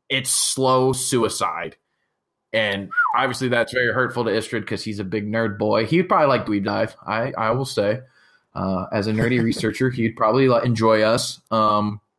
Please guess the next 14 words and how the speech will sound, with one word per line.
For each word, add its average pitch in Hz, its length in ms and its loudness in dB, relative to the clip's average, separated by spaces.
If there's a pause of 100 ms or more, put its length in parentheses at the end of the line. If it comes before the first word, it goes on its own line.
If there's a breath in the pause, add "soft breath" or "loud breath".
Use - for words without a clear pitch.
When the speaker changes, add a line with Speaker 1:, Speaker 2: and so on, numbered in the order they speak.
(140)
Speaker 1:
but 131 100 2
yeah, 208 140 4
I 120 140 0
mean, 123 180 0
he's 131 240 2
like, 123 240 2
"Oh, 185 320 4
it's 156 240 0
not 165 280 0
so 175 100 2
bad 220 320 2
because 175 400 -4
you 175 100 -2
gotta 190 340 2